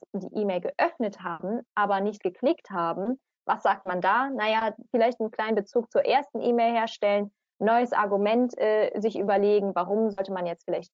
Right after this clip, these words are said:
doch auf da, darauf reagieren und eben, ähm, dann natürlich wieder den Call to Action.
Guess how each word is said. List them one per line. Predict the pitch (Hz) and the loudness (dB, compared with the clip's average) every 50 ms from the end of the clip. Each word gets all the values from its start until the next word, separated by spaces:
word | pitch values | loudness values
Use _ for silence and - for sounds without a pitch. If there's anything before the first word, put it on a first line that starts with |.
| - - | -10 -10
doch | - - _ - | -10 -10 _ -4
auf | - 208 208 _ | -4 -4 -2 _
da, | - 190 190 185 170 - | 0 0 2 2 0 0
darauf | - 202 202 202 185 185 - | -2 0 0 0 -2 0 0
reagieren | 185 175 170 175 170 208 240 262 269 262 262 247 _ _ _ _ _ _ _ _ - | 0 0 0 0 0 2 4 4 4 4 2 -2 _ _ _ _ _ _ _ _ 0
und | 214 220 220 214 - - | 2 2 2 2 0 -2
eben, | 202 196 185 202 196 196 196 - - | -2 -2 0 0 0 0 -2 -2 -2
ähm, | 196 190 185 180 180 180 175 | -2 0 0 0 -2 -4 -6
dann | 175 170 175 180 | -6 -6 -4 -4
natürlich | 180 175 175 - 180 180 - | -4 -6 -6 -6 -6 -6 -2
wieder | 175 175 170 | -2 -2 -2
den | - 175 165 | -2 -6 -8
Call | - - - 170 165 | -8 -8 -10 -10 -10
to | - - - | -10 -12 -12
Action. | - - _ - - - - _ | -12 -12 _ -12 -14 -14 -14 _